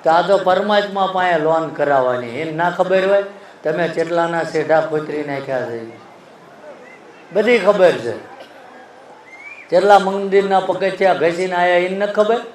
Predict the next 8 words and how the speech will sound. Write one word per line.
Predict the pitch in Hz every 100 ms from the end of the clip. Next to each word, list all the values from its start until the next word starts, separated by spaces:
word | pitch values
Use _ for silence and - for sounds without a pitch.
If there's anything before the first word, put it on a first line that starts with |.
| - - - - - - - - - - - - - - - - - - - - - - - - - - - - - - - -
કે |
બધાને | 143 151 202 240 247
હૃદયના | 247 214 226 226 214
ભાવથી | 160 175 190 185 185
અહીંયા | 180 170 160
આવકારવામાં | 165 165 156 151 143 135 131 117
આવે | 113 110
છે. | 104